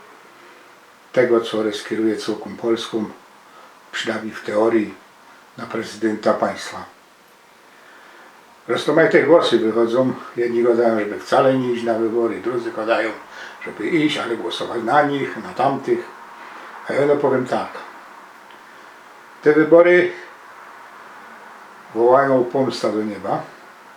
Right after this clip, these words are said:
to jest pewne. Tak jak to teraz jest zrobione,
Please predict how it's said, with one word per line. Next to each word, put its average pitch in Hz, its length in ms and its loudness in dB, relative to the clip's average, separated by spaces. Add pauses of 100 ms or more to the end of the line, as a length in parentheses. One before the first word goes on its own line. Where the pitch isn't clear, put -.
(100)
to - 100 -10
jest 117 160 -8
pewne. - 320 -10 (2250)
Tak 135 140 8
jak 143 120 4
to 139 100 0
teraz 147 380 2
jest 139 180 6
zrobione, 131 460 4